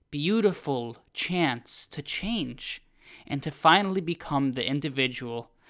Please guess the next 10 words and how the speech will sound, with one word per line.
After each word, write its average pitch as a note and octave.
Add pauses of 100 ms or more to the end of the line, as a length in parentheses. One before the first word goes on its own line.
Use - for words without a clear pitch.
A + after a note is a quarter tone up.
(200)
that A#2+
we C3
know C3
we've C3
always A#2+
meant A#2
to B2
be. A#2 (1900)
Hurt F#3
people E3